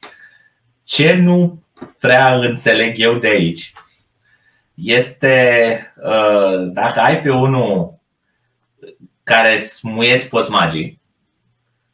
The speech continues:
un leneș din ăla care mănâncă doar ce-i pică de la Dumnezeu și nu face nimic. Deci el nu consumă nici resurse, nu folosește nici infrastructură, să presupunem că are casa lăsată de la părinți.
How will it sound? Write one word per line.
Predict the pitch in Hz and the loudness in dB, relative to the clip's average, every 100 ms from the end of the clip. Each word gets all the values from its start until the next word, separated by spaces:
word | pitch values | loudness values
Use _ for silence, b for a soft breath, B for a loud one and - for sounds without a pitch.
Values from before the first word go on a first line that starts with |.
| _ - | _ -18
un | - 190 - | -10 -8 -4
leneș | 202 233 262 160 117 117 | -2 0 2 2 2 -2
din | 113 120 | -4 -4
ăla | 117 104 98 - | -2 0 0 0
care | 135 131 127 | 0 0 -2
mănâncă | 147 156 170 165 143 131 | -2 0 2 2 2 0
doar | 123 135 151 117 | 2 2 2 0
ce-i | 127 113 | -4 -4
pică | - 123 123 113 | -4 -6 -2 -2
de | 110 | 0
la | 107 104 101 | 0 0 -2
Dumnezeu | 107 117 143 190 214 202 180 170 170 - b b b _ - | -6 -6 -4 -2 0 0 0 -2 -6 -12 b b b _ -14
și | - 165 | -4 0
nu | 170 | 2
face | 156 147 | 2 0
nimic. | 143 135 127 - - _ _ _ _ _ | -2 -2 -4 -8 -16 _ _ _ _ _
Deci | - 117 123 | -8 -6 -2
el | 120 | -2
nu | 139 135 | -2 -4
consumă | 123 117 113 113 | -4 -6 -6 -6
nici | 151 151 | -4 -4
resurse, | 139 135 139 131 123 123 120 | -2 -4 -2 -4 -4 -2 -2
nu | 120 | -4
folosește | 117 113 113 110 107 | -4 -4 -2 -6 -8
nici | 107 123 - | -10 -10 -10
infrastructură, | 117 - 110 110 104 - 113 110 107 104 B B 127 - | -10 -2 -2 -4 -12 -8 -2 0 0 -2 B B -20 -12
să | - 131 | -4 -2
presupunem | 127 123 - 127 120 | 0 -2 -2 -4 -2
că | 120 | 2
are | 113 113 | 2 2
casa | 120 113 113 107 | 0 0 2 0
lăsată | 107 104 92 98 | 0 0 0 -2
de | 98 | -2
la | 101 98 | 0 0
părinți. | - 95 85 - - | 0 -2 -4 -10 -20